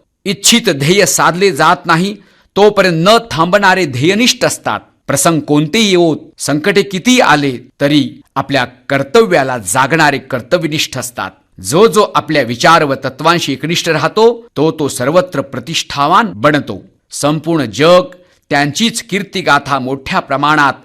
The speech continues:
गौरवाने गात असतो, ज्यांनी निष्ठेला जीवनाचा अविभाज्य अंग बनवले असते. सत्यनिष्ठ राजा हरिश्चंद्र, वचननिष्ठ प्रभू श्रीराम, गुरुनिष्ठ एकलव्य, तत्वनिष्ठ सॉक्रेटिस, वेदनिष्ठ महर्षी दयानंद, राष्ट्रनिष्ठ सावरकर, ध्येयनिष्ठ डॉक्टर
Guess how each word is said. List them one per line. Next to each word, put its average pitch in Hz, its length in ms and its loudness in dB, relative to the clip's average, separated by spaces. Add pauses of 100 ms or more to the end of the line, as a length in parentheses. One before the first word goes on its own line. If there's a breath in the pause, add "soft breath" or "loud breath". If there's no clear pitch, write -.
(140)
गौरवाने 170 600 4
गात 165 280 0
असतो, 123 420 -8 (120)
ज्यांनी 139 640 -2
निष्ठेला 143 600 -2
जीवनाचा 131 640 -4 (100)
अविभाज्य 139 600 -4 (100)
अंग 151 220 -4
बनवले 117 380 -4
असते. - 320 -12
सत्यनिष्ठ 151 640 -4
राजा 139 340 0
हरिश्चंद्र, 170 520 -4 (120)
वचननिष्ठ 196 600 2
प्रभू 180 300 -2
श्रीराम, 170 520 2 (100)
गुरुनिष्ठ 208 540 2
एकलव्य, 190 720 0 (160)
तत्वनिष्ठ 175 600 -2
सॉक्रेटिस, 147 840 -6
वेदनिष्ठ 170 720 0
महर्षी 156 460 -2
दयानंद, 160 560 0
राष्ट्रनिष्ठ 180 840 -2
सावरकर, 175 640 0
ध्येयनिष्ठ 175 640 2
डॉक्टर 143 320 -2